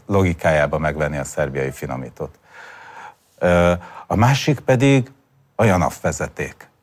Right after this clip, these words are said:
Ez a Horvátországból induló olajvezeték, amiről elmúlt időszakban rengeteg szó volt, ugye ezzel lehetne elvben talán esetleg kiváltani a barátság kőolajvezetéket, ami ugye Oroszország felől jön.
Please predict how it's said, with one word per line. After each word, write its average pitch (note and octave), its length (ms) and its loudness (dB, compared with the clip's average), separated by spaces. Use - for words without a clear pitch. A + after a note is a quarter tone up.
Ez F#2 200 -2
a F#2+ 540 4
Horvátországból F2+ 1600 2
induló E2+ 520 2
olajvezeték, G#2 840 4
amiről E2 460 2
elmúlt F2+ 340 0
időszakban D#2+ 420 -2
rengeteg E2+ 420 0
szó A#2 300 2
volt, F#2+ 240 4
ugye E2+ 280 2
ezzel F2 380 0
lehetne D#2+ 560 0
elvben D#2 680 0
talán D2 560 2
esetleg F2+ 580 0
kiváltani D2+ 600 0
a D2 100 -2
barátság C#2+ 680 -4
kőolajvezetéket, G2+ 960 2
ami C#2+ 180 -6
ugye C#2 220 -4
Oroszország G#2 600 2
felől F2+ 300 2
jön. E2+ 240 2